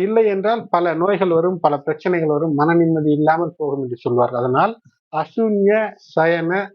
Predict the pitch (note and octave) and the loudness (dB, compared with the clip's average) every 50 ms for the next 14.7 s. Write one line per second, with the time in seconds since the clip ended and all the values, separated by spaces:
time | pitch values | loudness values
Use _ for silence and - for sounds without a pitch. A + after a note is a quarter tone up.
0 | _ _ _ D#3+ C#3+ C#3+ C#3+ C3 A#2 G2+ - _ _ _ _ _ _ _ _ _ | _ _ _ -6 -4 -4 -4 -6 -8 -14 -16 _ _ _ _ _ _ _ _ _
1 | _ _ _ _ _ _ _ _ _ _ _ C#3+ D3 E3+ E3+ D3 C#3 C3+ B2+ B2+ | _ _ _ _ _ _ _ _ _ _ _ -4 -2 -2 -2 -4 -6 -6 -6 -4
2 | C#3+ C3+ B2+ A#2 A#2+ A#2 A#2 A#2+ B2+ D#3+ F#3+ F#3 - _ _ _ _ _ _ E3+ | -4 -4 -4 -4 -4 -6 -4 0 0 0 0 -2 -8 _ _ _ _ _ _ -4
3 | E3 G3 G#3 G3 E3 F#3 F#3 G3+ G3 G3+ G3 F3+ E3+ E3 E3 - - F3+ D#3 C#3 | -4 -2 -4 -2 -4 -2 -4 -2 -4 -4 -2 -2 -2 -2 -2 -2 -2 0 0 0
4 | C3+ D3 D3 - - D3+ D#3 F3+ G#3 G#3+ G3 E3 - F#3 D#3+ D#3 C#3 - C3+ D3+ | -2 -4 -4 -8 -6 -4 -2 0 0 0 0 0 -4 -4 -4 -4 -4 -2 -2 0
5 | F3 G3 G#3 F#3+ F3+ F3 F3 - D3+ D3 F3+ G3+ G3 D3+ B2+ B2+ C#3+ E3+ F#3 F3+ | 2 2 2 2 0 -4 -6 -8 -6 -6 -4 -4 -4 -2 0 0 2 2 0 0
6 | F3 D#3+ C#3+ - - _ _ _ _ _ _ _ _ _ _ _ G#3+ G3 G#3+ A3+ | -4 -6 -8 -12 -16 _ _ _ _ _ _ _ _ _ _ _ -8 -6 -6 -6
7 | A3+ A3+ - G3 F#3 E3 C#3+ C#3 - - E3+ E3 E3 E3+ E3+ F3 F3 D3+ D3 D#3 | -8 -8 -8 -6 -6 -6 -8 -10 -10 -8 -6 -6 -4 -6 -8 -10 -10 -8 -6 -6
8 | F#3 G3 G3+ G#3 G3 F#3+ G3+ F3+ C#3 C3+ C#3 D3 E3 G3+ F#3 - - - D3+ B2+ | -6 -4 -4 -6 -6 -6 -6 -6 -6 -6 -6 -6 -6 -8 -10 -10 -10 -8 -6 -6
9 | C3+ C#3+ D3+ D3 - - E3+ E3 D#3 - - D3+ D#3 F3 F#3+ G3 F3 D#3 D3 C#3 | -4 -4 -6 -8 -8 -10 -10 -10 -8 -8 -6 -6 -6 -6 -6 -8 -6 -6 -6 -6
10 | C#3 - D3 B2+ B2+ D3+ D#3+ A#2 A#2+ A#2 C3 C3+ C#3 C3 - - A2 _ _ _ | -8 -8 -10 -8 -6 -8 -8 -8 -6 -6 -4 -4 -4 -6 -6 -12 -20 _ _ _
11 | _ _ _ _ _ _ _ _ F3+ F#3+ G3+ G3 G3+ G#3 A3+ A3+ A#3 G#3 G3 F3+ | _ _ _ _ _ _ _ _ -10 -8 -8 -8 -8 -8 -6 -6 -6 -4 -4 -4
12 | E3+ D#3 D3 D#3+ F#3 A3 A#3 G#3 F3+ D#3+ - F3 F3+ G3+ G#3 G3 G3+ - D#3+ D#3 | -4 -6 -6 -6 -6 -6 -4 -6 -8 -6 -6 -6 -4 -4 -6 -6 -4 -4 -6 -4
13 | E3+ E3 E3+ E3 E3 F3 F3+ F3 F3+ D#3 D3 D3 C#3+ C#3+ D3+ D3+ D3 C#3 C#3 C3 | -4 -6 -4 -4 -4 -4 -6 -6 -8 -6 -6 -6 -6 -6 -6 -6 -6 -6 -8 -8
14 | B2+ B2 B2+ D3 F3 F#3+ F3+ D3+ D3 D#3 F3 F3 E3 | -8 -6 -4 -4 -4 -4 -4 -6 -6 -6 -6 -8 -10